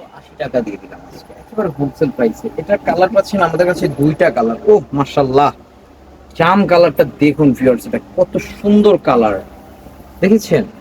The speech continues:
ওড়নাটা? ভিউয়ার্স, আজকে কোনো ড্রেস মিস করা যাবে না,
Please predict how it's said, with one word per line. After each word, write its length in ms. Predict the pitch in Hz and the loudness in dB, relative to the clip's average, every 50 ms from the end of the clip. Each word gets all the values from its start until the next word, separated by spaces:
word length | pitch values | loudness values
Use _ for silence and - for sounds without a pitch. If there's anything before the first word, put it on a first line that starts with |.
| - - | -6 -2
ওড়নাটা? 380 | 175 165 165 156 139 113 117 101 - - - - - - - - - 135 | -2 0 2 0 0 0 -2 -4 -6 -10 -20 -20 -20 -20 -20 -18 -6 0
ভিউয়ার্স, 260 | 160 208 240 226 202 220 | 2 4 4 4 4 2
আজকে 160 | 208 202 233 226 - - | 2 2 2 2 2 4
কোনো 140 | 226 226 240 226 | 4 4 6 6
ড্রেস 160 | 233 233 208 175 175 196 | 6 4 4 2 0 0
মিস 140 | 208 202 - - | 0 0 0 0
করা 160 | - - 220 220 202 | 2 4 4 4 4
যাবে 160 | 202 185 - 262 | 2 0 2 2
না, 60 | 339 | 2